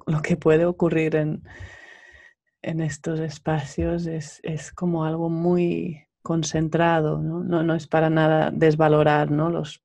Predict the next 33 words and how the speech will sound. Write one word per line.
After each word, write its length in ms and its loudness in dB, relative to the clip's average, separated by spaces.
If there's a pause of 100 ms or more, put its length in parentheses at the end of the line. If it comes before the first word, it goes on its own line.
(100)
procesos 720 -6
terapéuticos 1200 -4
o 200 -10 (340)
que 160 -10
también 480 -2 (280)
son 260 -8
importantes 680 -4
y 80 -4
pueden 320 -4
ir 140 -4
en 160 -4
paralelo, 600 -4
pero 340 -8 (920)
a 80 -12
veces 340 -8
son 180 -6
más 220 -4
largos 460 -4
y 60 -6
mi 140 -4
sensación 600 -8
es 160 -8
que 120 -8
en 100 -4
un 560 -6
círculo 520 -2
de 100 -4
mujeres, 720 -8
eh, 720 -18 (800)
que 120 -18
está 280 -8
muy 360 -2
bien 720 -6